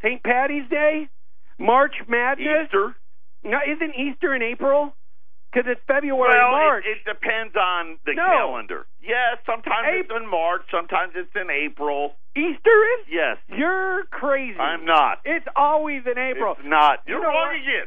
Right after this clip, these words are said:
Speaker 1: You said A J Styles wrestled in E C W. Never did. Not once. I just thought I'd throw that out there. You
Speaker 2: Wow.
Speaker 1: were wrong
Speaker 2: Wow.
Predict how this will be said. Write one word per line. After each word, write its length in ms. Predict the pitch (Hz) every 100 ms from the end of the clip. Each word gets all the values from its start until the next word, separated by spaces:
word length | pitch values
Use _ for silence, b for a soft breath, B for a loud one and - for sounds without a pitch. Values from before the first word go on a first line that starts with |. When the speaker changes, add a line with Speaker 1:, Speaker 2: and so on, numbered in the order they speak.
| -
Speaker 1:
You 400 | 220 339 427 427 -
said 200 | 330 294
A 220 | 277 277
J 260 | 262 262 -
Styles 460 | 254 254 254 226 196
wrestled 380 | 226 240 240 220
in 120 | 208
E 180 | 226 233
C 180 | 247 226
W. 420 | 220 220 196 175 139
Never 380 | 175 220 214
did. 320 | 185 180 147 113
Not 240 | 233 220
once. 280 | 190 185 - - - b b b b
I 80 | -
just 160 | 202 185
thought 160 | 208
I'd 120 | 175 -
throw 160 | 190
that 120 | 165
out 160 | 156 151
there. 100 | 139
You 60 | 165
Speaker 2:
Wow. 160 | 160
Speaker 1:
were 80 | 208
wrong 280 | 170 185
Speaker 2:
Wow. 60 | 185